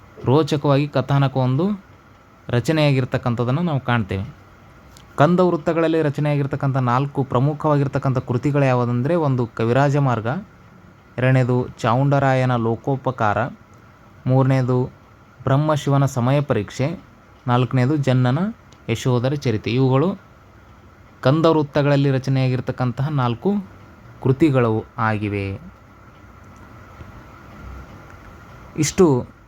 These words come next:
ಈ ಒಂದು ತರಗತಿಯಲ್ಲಿ ಪ್ರಾಚೀನ ಕನ್ನಡ ಸಾಹಿತ್ಯದ ಒಂದು ಸಾಹಿತ್ಯ ರೂಪಗಳನ್ನು ನಾವು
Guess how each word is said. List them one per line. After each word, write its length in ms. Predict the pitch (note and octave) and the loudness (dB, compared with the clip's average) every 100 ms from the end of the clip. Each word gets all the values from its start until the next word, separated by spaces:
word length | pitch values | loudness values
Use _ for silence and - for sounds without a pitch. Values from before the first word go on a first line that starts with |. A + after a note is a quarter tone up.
| - | -4
ಈ 100 | C3+ | -2
ಒಂದು 320 | B2+ B2+ B2 | 0 0 0
ತರಗತಿಯಲ್ಲಿ 680 | B2 A#2 A#2 A#2 A#2 B2 F#3+ G3+ - - - - - - - | -2 -2 -2 -2 0 0 0 -2 -10 -20 -20 -20 -20 -20 -4
ಪ್ರಾಚೀನ 420 | B2 C3 E3+ E3 | 0 2 0 -2
ಕನ್ನಡ 320 | D3 C#3 C3+ C3 | 0 0 0 0
ಸಾಹಿತ್ಯದ 1600 | - A#2 A#2+ A#2 B2+ A#2 A#2+ - - - - - - A#2 D3+ G#3 | -2 -2 -2 -2 -2 -2 -4 -12 -20 -20 -20 -20 -10 -4 -2 -2
ಒಂದು 420 | D#3 B2 A2 G#2 - | -2 0 2 -2 -4
ಸಾಹಿತ್ಯ 460 | - B2 C#3+ C#3+ | -2 0 0 0
ರೂಪಗಳನ್ನು 720 | A#2 C3 D#3 D#3+ D3 C3+ B2+ | 0 0 2 2 2 2 0
ನಾವು 380 | B2 A2+ A2 - | 0 -2 -4 -8